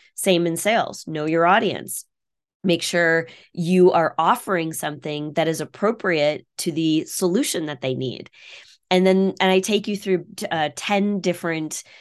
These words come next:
um, parallels between comedy and sales that I think is very fun for readers. And you'll hear y-, when you hear something that you may know, you, I'm sure many of your, um, listeners have,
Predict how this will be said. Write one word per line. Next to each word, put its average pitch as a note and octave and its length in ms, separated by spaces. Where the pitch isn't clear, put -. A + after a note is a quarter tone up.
um, C#3 460
parallels D#3 800
between C#3+ 400
comedy D3 500
and C3+ 140
sales C#3+ 420
that D#3+ 80
I E3 100
think F3+ 200
is E3+ 100
very E3 160
fun D#3+ 400
for D#3+ 260
readers. D#3 520
And C#3 240
you'll E3+ 180
hear F3+ 640
y-, F#3 340
when F#3+ 360
you F#3+ 180
hear C4 840
something F#3+ 460
that E3+ 120
you E3+ 120
may E3 240
know, D3 300
you, D3+ 400
I'm E3 160
sure F3 180
many E3+ 280
of D#3 120
your, D#3 320
um, C#3+ 320
listeners F#3 600
have, D3 340